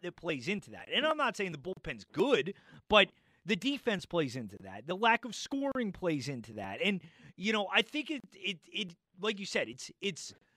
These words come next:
going to be much better when we all recognize the team's not good enough. And that's why, as much as we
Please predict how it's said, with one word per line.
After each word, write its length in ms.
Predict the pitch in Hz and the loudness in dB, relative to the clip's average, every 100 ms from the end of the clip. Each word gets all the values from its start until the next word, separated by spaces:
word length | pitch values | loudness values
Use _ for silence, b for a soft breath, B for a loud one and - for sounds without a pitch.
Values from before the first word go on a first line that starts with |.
| - - | -10 -2
going 300 | 254 320 269 | 0 0 -6
to 120 | 277 | -6
be 140 | 254 | -4
much 360 | 202 208 147 117 | -2 -2 -4 2
better 460 | 180 160 98 85 _ _ _ _ 175 | 4 4 2 -8 _ _ _ _ 6
when 240 | 202 202 | 6 6
we 180 | 208 240 | 4 6
all 220 | 233 170 | 6 4
recognize 600 | 143 208 226 214 220 220 | 0 0 0 -4 -2 -2
the 100 | 175 | -4
team's 320 | 160 220 226 180 | -10 -6 -4 0
not 200 | 214 147 | 0 0
good 140 | 269 | -4
enough. 260 | 277 180 196 | 0 -2 -2
And 100 | 202 | 0
that's 240 | 277 - | 0 2
why, 320 | 247 226 208 b b b | 6 6 6 b b b
as 160 | - 202 | -2 0
much 200 | 294 320 | 2 0
as 100 | 285 - - 147 147 147 160 160 160 | -4 -8 -16 -18 -20 -20 -16 -14 -8
we 480 | 190 214 214 190 | -4 -4 -4 -6